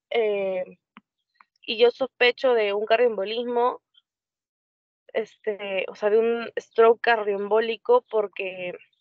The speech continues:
veo una fibrilación auricular, entra en paro, muere. Pero, eh, la familia no autoriza la necropsia.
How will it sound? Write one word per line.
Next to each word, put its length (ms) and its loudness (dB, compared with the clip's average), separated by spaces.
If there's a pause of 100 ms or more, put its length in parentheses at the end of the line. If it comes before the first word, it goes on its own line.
(200)
veo 240 2
una 140 2
fibrilación 420 0
auricular, 540 0
entra 200 -4
en 120 -10
paro, 300 0
muere. 400 -10 (760)
Pero, 500 4 (380)
eh, 400 4
la 100 0
familia 360 0
no 100 0
autoriza 400 0
la 80 0
necropsia. 560 -6